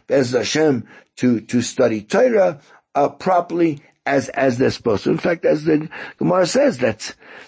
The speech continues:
the, the greater was the promise that HaKadosh Baruch Hu promised the women, even then the promise that he made to the, to the, uh, men, because of the fact that the women are, are, are so responsible and so, so, uh, uh, kind of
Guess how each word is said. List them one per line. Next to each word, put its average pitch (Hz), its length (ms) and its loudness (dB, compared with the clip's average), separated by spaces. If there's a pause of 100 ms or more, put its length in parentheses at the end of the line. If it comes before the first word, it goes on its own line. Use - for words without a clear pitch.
(120)
the, 127 220 4
the 110 300 4
greater 175 680 2
was 147 240 2
the 131 140 0
promise 175 800 -4 (460)
that 127 160 2
HaKadosh 131 460 0
Baruch 170 260 2
Hu 151 120 0
promised 170 600 -2
the 175 100 4
women, 196 680 0 (300)
even 285 540 4
then 269 340 2
the 202 80 0
promise 240 400 0
that 185 140 0
he 175 60 -4
made 180 380 2 (340)
to 151 160 2
the, 139 340 2 (280)
to 147 160 2
the, 135 220 6
uh, 120 180 4
men, 101 360 -2
because 110 560 -4 (720)
of 113 180 0
the 107 240 4
fact 139 380 -2
that 110 200 -4
the 110 100 -6
women 135 480 0
are, 104 340 -4
are, 101 280 -2
are 104 120 -4
so 160 280 0
responsible 143 760 -2
and 110 260 -8
so, 156 360 0
so, 131 260 2
uh, 110 520 -2
uh, 98 140 0
kind 107 240 -4
of 95 160 -8